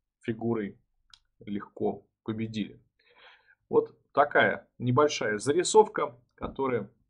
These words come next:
как говорится, сейчас вас настроит на правильный лад. Итак, поехали дальше.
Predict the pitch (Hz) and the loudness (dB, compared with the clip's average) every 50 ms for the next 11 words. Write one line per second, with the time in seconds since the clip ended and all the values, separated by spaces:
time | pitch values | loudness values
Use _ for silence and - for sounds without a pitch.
0 | _ _ _ _ _ _ _ - 98 101 107 110 110 113 117 - - 107 - - | _ _ _ _ _ _ _ -12 -8 -2 0 0 0 -2 -6 -10 -10 -10 -8 -8
1 | 101 - 117 113 113 - - 107 - - 92 - - _ - 107 101 101 - 98 | -6 -4 -4 -4 -4 -6 -6 -6 -6 -8 -12 -14 -12 _ -6 -6 -6 -6 -8 -10
2 | - 101 101 101 98 98 101 98 90 - - - _ _ _ _ _ _ - - | -8 -6 -6 -4 -4 -4 -4 -4 -4 -6 -6 -8 _ _ _ _ _ _ -20 -20
3 | - - - - - - - _ - 165 170 247 247 247 - _ - 175 190 190 | -20 -20 -18 -18 -20 -20 -8 _ -2 8 8 8 8 8 2 _ 6 8 8 8
4 | - - 190 175 165 160 - - - - | 6 4 2 4 4 2 2 2 -4 -8